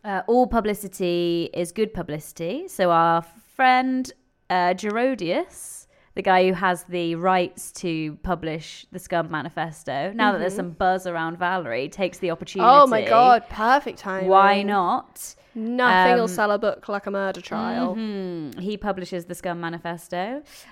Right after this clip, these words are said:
Speaker 1: And in nineteen sixty-eight, so a year later, after the trial, Valerie was deemed competent to stand trial. Sorry, after, so after she's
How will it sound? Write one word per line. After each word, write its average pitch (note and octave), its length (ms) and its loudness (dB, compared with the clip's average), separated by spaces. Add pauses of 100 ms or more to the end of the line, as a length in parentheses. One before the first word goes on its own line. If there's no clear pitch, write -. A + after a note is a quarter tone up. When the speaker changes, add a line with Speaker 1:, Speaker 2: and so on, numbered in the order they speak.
(140)
Speaker 1:
And G3 360 2
in G#3 200 -2
nineteen B3+ 420 -2
sixty-eight, E3 580 -6
so E3+ 80 -6
a D#3 40 -4
year E3 220 -2
later, D3+ 360 -4
after E3 420 -4
the F3+ 100 -6
trial, F3 580 -2
Valerie G3 440 2
was F#3 140 -2
deemed F3 340 -6
competent F3+ 500 -8
to - 60 -20
stand D#3+ 340 -10
trial. G3+ 540 -12 (500)
Sorry, E3 300 0
after, E3+ 340 -2
so F#3 120 -2
after F3+ 300 2
she's E3 360 -10